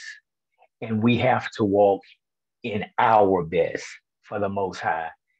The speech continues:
And so the way that helps me is that I don't look at your giving per se, or, or, or somebody looking at my giving. I just keep my eyes on the Most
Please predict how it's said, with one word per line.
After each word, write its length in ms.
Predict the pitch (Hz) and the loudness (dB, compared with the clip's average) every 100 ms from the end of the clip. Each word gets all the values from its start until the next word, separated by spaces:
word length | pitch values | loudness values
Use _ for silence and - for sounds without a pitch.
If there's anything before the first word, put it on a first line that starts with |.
| _ | _
And 140 | 113 104 | -20 -12
so 240 | - 104 | -4 -2
the 100 | 98 | -2
way 480 | 95 104 101 95 90 _ _ _ _ _ _ - 107 | 0 4 4 2 -2 _ _ _ _ _ _ -20 -2
that 240 | 120 117 | 2 2
helps 440 | 104 107 98 - - | 0 -2 -2 -6 -6
me 380 | 107 117 113 104 | -2 0 -2 -6
is 160 | 98 90 | -10 -10
that 160 | 104 110 _ 110 | -10 -12 _ -2
I 120 | 113 | 0
don't 240 | 107 107 | 0 0
look 260 | 113 117 - - | -2 -4 -4 -12
at 200 | 104 101 _ _ _ _ | -10 -10 _ _ _ _
your 360 | 104 127 143 131 | -2 4 6 6
giving 640 | 107 104 95 92 90 90 - _ _ _ _ _ | 2 -2 -2 -4 -8 -10 -14 _ _ _ _ _
per 220 | - 113 | -2 0
se, 640 | 101 - 113 98 92 90 - _ _ _ - | 0 -2 0 2 0 -2 -8 _ _ _ -6
or, 480 | 101 101 95 90 - _ _ _ _ - | 0 4 4 2 -4 _ _ _ _ -8
or, 320 | 107 101 95 | -2 0 0
or 420 | 101 98 92 92 - _ _ _ | 0 0 0 -2 -10 _ _ _
somebody 480 | - - 135 110 107 | -14 -4 0 2 2
looking 280 | 107 110 107 | 0 -4 -4
at 140 | 95 | -8
my 240 | 98 107 113 | -4 -2 -2
giving. 380 | 101 98 92 95 - | -2 -10 -10 -10 -2
I 120 | 113 | -2
just 200 | 107 - - | -2 -8 -18
keep 160 | - | -10
my 200 | 104 95 92 | -2 -2 0
eyes 360 | 101 98 90 90 - | 0 2 0 -4 -8
on 160 | 98 | -6
the 100 | 92 | -4
Most 280 | 90 87 - | -4 -8 -8